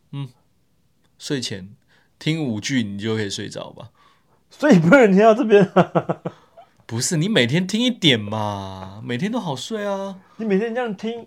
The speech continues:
Speaker 2: 五句你就睡着了，他就一直这样播，
Speaker 1: 他就播完了。
Speaker 2: 播完，他还是没听到啊。
Speaker 1: 不是，Podcast 有睡眠功能的好吗？就是
Speaker 2: 他不会说我五句睡觉，
Speaker 1: 他
Speaker 2: 他马上停掉吧？
Speaker 1: 你可能会漏掉一点点，但你看，如果我们聊一个小时的节目，他搞不好可以分一个礼拜听啊，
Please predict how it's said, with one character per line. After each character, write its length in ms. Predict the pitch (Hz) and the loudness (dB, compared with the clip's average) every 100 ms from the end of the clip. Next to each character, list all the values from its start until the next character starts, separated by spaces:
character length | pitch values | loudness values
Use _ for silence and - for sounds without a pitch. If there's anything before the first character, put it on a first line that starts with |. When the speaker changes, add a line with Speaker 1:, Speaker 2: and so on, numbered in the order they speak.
| _ | _
Speaker 2:
五 140 | 170 | -8
句 100 | 156 | -4
你 80 | 196 | -4
就 80 | 190 | -4
睡 240 | 185 202 | -4 -4
着 180 | 147 131 | -2 -2
了， 80 | 123 - _ | -4 -8 _
他 80 | 226 | -6
就 120 | 254 | -4
一 120 | 247 | -4
直 40 | 196 | -2
这 80 | |
样 80 | 233 | -2
播， 80 | 220 | 2
Speaker 1:
他 120 | 156 | 2
就 100 | - | 2
播 200 | 202 - | 2 4
完 200 | - - | 4 6
了。 80 | - | 6
Speaker 2:
播 160 | - 269 | 8 8
完， 220 | 180 180 | 8 8
他 100 | 226 | 6
还 80 | 185 | 8
是 60 | |
没 140 | 190 185 | 6 4
听 180 | 190 | 4
到 80 | 240 | 4
啊。 180 | 175 - - _ | 2 0 -6 _
Speaker 1:
不 160 | 113 | -8
是， 240 | 110 131 120 | -6 -4 -4
Podcast 440 | 139 135 127 120 | -6 -6 -8 -8
有 100 | 98 | -10
睡 180 | - 117 | -8 -8
眠 220 | 101 98 | -8 -12
功 200 | 107 110 | -10 -10
能 200 | 101 104 | -10 -12
的 80 | 104 | -10
好 120 | 101 | -8
吗？ 500 | 101 117 120 120 127 _ _ _ | -4 -2 0 -2 -6 _ _ _
就 120 | 139 | -10
是 280 | 127 151 147 _ - | -4 -2 -4 _ -8
Speaker 2:
他 140 | 277 | -6
不 180 | - 220 | -4 2
会 160 | 277 | 2
说 220 | 254 269 254 | 6 4 4
我 100 | 196 | 2
五 160 | 175 | 0
句 160 | 185 254 | 0 -2
睡 160 | 202 160 | 2 6
觉， 200 | 233 196 | 8 6
Speaker 1:
他 60 | |
Speaker 2:
他 80 | 220 | 4
马 80 | 190 | 2
上 100 | 196 | 0
停 220 | 147 151 | 0 2
掉 160 | 180 156 | 6 6
吧？ 180 | - - - - _ _ | 2 -10 -20 -20 _ _
Speaker 1:
你 140 | 156 196 | -6 -2
可 140 | 165 | -2
能 80 | 151 | -2
会 80 | 208 | -4
漏 200 | 214 196 | -4 -6
掉 140 | 196 | -8
一 80 | 185 | -10
点 320 | 151 113 120 | -10 -8 -8
点， 260 | 127 110 123 | -8 -10 -4
但 200 | 170 185 | -2 -2
你 140 | 127 120 | -2 -4
看， 180 | 156 | -4
如 140 | 127 123 | -4 -4
果 80 | 143 | -4
我 60 | |
们 160 | 110 107 | -4 -6
聊 180 | 107 113 | -4 -4
一 20 | |
个 80 | 131 | -4
小 220 | - 104 | -6 -8
时 140 | - | -10
的 60 | 107 | -10
节 160 | 107 104 | -10 -10
目， 120 | 107 | -10
他 140 | 147 | -10
搞 160 | 185 120 | -6 -2
不 80 | 151 | -2
好 80 | |
可 140 | 151 135 | 0 -4
以 60 | |
分 200 | 120 135 | -4 -6
一 80 | 127 | -6
个 80 | 113 | -8
礼 80 | 98 | -8
拜 160 | 104 | -10
听 220 | 107 - - | -10 -14 -16
啊， 320 | - - | -16 -18